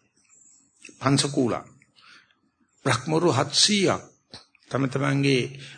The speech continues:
අ, විමාන වලින් ඉලට ඇවිල්ලා මනුස්ස ලෝකේ බැලුවලු. කිසිම වෙලාවක මේ එකතු කරන, මේ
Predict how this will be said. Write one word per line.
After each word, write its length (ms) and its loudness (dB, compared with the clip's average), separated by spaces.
අ, 160 -6
විමාන 380 4
වලින් 320 2
ඉලට 220 2
ඇවිල්ලා 440 0
මනුස්ස 340 0
ලෝකේ 300 0
බැලුවලු. 540 0
කිසිම 460 -2
වෙලාවක 500 0
මේ 240 0
එකතු 380 -2
කරන, 340 -2
මේ 200 0